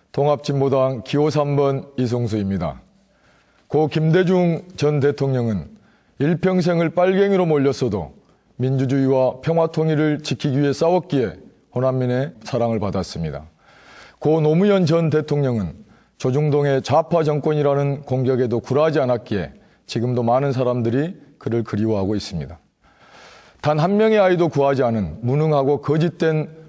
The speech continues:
박근혜 정권 앞에서 고양이 앞에 쥐 신세가 되어버린 관제 야당 청와대 이중대 새정치연합의 전남의 미래를 맡길 수 없습니다.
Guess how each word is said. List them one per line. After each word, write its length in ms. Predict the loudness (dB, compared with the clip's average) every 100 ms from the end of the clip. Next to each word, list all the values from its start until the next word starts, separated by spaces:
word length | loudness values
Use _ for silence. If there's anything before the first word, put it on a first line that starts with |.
| -4
박근혜 380 | -2 0 0
정권 320 | 2 0 0 0
앞에서 500 | 0 -2 -2 -6 -8 -18 _ _ _
고양이 440 | -4 0 2 4 4
앞에 320 | 2 2 0
쥐 180 | 0 -2
신세가 440 | 0 0 2 2
되어버린 560 | 2 0 0 -2 -4 -10 -20 _ _
관제 460 | -4 -2 0 2 2
야당 400 | 2 2 0 -2 -10 -18
청와대 480 | -4 0 2 4 2
이중대 420 | 2 0 0 -2 -6 -18 _ _
새정치연합의 960 | -4 -2 0 0 0 2 2 2 0 -2 -12 -10
전남의 460 | -2 2 4 4 2
미래를 600 | 2 2 2 0 -4 -6
맡길 320 | -4 -2 -4
수 140 | -2
없습니다. 480 | -4 -2 -4 -4 -8